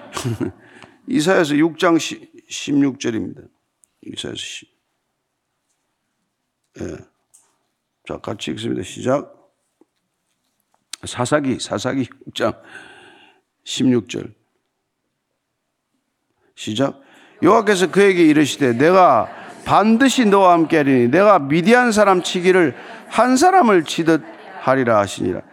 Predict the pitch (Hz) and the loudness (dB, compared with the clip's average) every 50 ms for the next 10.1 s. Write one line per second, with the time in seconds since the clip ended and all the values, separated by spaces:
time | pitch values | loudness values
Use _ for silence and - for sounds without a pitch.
0 | - - _ _ - 208 247 320 302 359 370 392 370 294 - - - 170 165 151 | -20 -20 _ _ -2 2 2 4 4 4 2 4 2 2 2 -2 -2 -2 -2 -2
1 | 143 143 127 107 113 110 107 101 - - - - 135 131 135 147 - - - - | -2 -4 -4 -2 -2 -2 -2 -2 -6 -10 -12 -10 -8 -8 -6 -8 -8 -10 -14 -16
2 | - - - 147 143 _ _ _ _ - 98 101 104 107 110 117 _ _ _ _ | -16 -18 -18 -20 _ _ _ _ _ -14 -12 -12 -12 -12 -14 -18 _ _ _ _
3 | _ _ _ _ _ _ _ _ _ - - - - _ _ _ _ _ _ _ | _ _ _ _ _ _ _ _ _ -20 -20 -20 -20 _ _ _ _ _ _ _
4 | _ _ - 160 185 202 - - 156 190 214 226 220 - - 190 - 190 175 185 | _ _ -2 -2 -2 0 0 0 -2 -2 0 -4 -6 -6 -8 -4 -4 -4 -2 -2
5 | 175 156 131 117 123 120 123 123 110 104 120 190 247 285 262 214 208 220 220 202 | -2 -2 -2 -2 -2 -4 -4 -6 -10 -8 -4 -2 -2 -2 -2 -2 -4 -4 -4 -4
6 | 147 117 - - - _ _ - 156 175 160 - 170 175 202 214 208 - - 185 | -6 -8 -8 -18 -20 _ _ -4 -2 -2 -2 -6 -2 -2 -2 -2 -2 -4 -8 -8
7 | 185 180 175 175 165 - 160 147 139 - - - - - - 127 127 123 123 - | -8 -4 -4 -4 -4 -4 -8 -12 -12 -14 -14 -14 -14 -12 -12 -12 -12 -12 -14 -14
8 | - - - _ _ _ _ - - - _ _ _ _ _ _ _ _ _ 254 | -16 -18 -18 _ _ _ _ -20 -20 -20 _ _ _ _ _ _ _ _ _ -8
9 | 196 - - - 240 233 220 220 196 185 175 165 160 160 160 165 185 202 226 233 | -8 -6 -6 -4 -4 -2 -4 -4 -4 -4 -4 -4 -4 -4 -4 -6 -8 -8 -10 -14
10 | - | -18